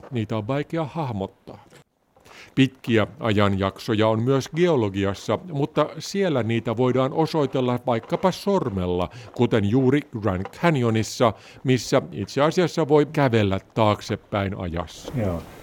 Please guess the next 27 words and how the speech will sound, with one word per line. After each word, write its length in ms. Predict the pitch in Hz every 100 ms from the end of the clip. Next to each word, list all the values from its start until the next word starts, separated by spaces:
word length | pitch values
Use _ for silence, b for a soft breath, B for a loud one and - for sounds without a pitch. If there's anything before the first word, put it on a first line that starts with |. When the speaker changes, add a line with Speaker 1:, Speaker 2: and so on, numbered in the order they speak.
| B 123
Speaker 2:
niin 220 | 110 98
tässä 260 | - 117 -
meillä 220 | 95 104
on 80 | 101
tuota 260 | 104 107 -
Bright 300 | 123 107 104
Angel 240 | - 107
Canyon, 520 | - 107 95 87 82
joka 260 | 85 - 87 - - B B B B - -
on 100 | 95
yksi 140 | 90 -
näistä, 320 | 95 - -
ö, 460 | 82 80 101 92 87 - - -
hyvin 400 | 104 98 90 80 -
tutkituista, 600 | 101 - - - - -
ö, 680 | - - - - - - -
Grand 260 | - 110 110
Canyonin, 720 | 98 95 90 90 - - 107
varsinaisen 720 | 110 98 - 95 90 95 110 -
canyonin 480 | 101 95 90 90
näistä 200 | 92 -
sivukanjoneista. 840 | - 95 90 90 87 - - - - B B B B B -
Ja 80 | 95
sitä 240 | - 90 82
pääsee 280 | 90 - 95
menemään 540 | 92 90 85 87 90
jalan 260 | 92 90